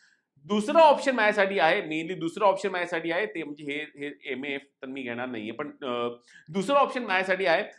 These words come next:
ते म्हणजे फिजिकल सिल्वर. ओके, फिजिकल सिल्वर मी जाऊन माझ्या सोनाराकडे जाऊन तेवढे क-, जेवढे मला पाहिजे असेल तेवढे किलो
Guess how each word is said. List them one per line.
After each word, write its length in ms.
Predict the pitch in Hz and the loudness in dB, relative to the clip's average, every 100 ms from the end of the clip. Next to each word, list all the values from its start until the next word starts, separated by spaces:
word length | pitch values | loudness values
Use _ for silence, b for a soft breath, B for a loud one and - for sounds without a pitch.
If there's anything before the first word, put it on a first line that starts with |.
| B _ | B _
ते 120 | 156 147 | -4 0
म्हणजे 360 | 143 127 165 | 0 0 -2
फिजिकल 760 | 196 - 185 175 185 202 214 202 | -4 -6 -4 -2 -2 0 0 0
सिल्वर. 400 | - 139 107 95 - _ _ _ - | -2 -4 -2 -6 -8 _ _ _ -14
ओके, 280 | 120 214 | -6 -2
फिजिकल 680 | 214 170 156 165 220 226 226 | -2 -2 -2 -4 -4 -2 -4
सिल्वर 440 | 233 190 165 175 208 - | -4 -2 0 0 -2 -6
मी 180 | 160 165 | -6 -2
जाऊन 220 | 165 165 | 0 -2
माझ्या 200 | 156 170 | -2 -4
सोनाराकडे 760 | 170 139 139 151 165 160 160 | -6 -4 -2 0 0 -2 -6
जाऊन 320 | 151 143 165 170 | -4 -4 -4 -6
तेवढे 360 | - 139 160 | -4 -4 -4
क-, 120 | 160 | -6
जेवढे 320 | 151 131 139 147 | -8 -2 -2 -2
मला 200 | 156 151 | -2 -2
पाहिजे 360 | 151 120 127 | -2 -4 -2
असेल 240 | 139 147 131 | -4 -6 -4
तेवढे 180 | 131 | -6
किलो 420 | 147 131 123 - | -6 -4 -2 -2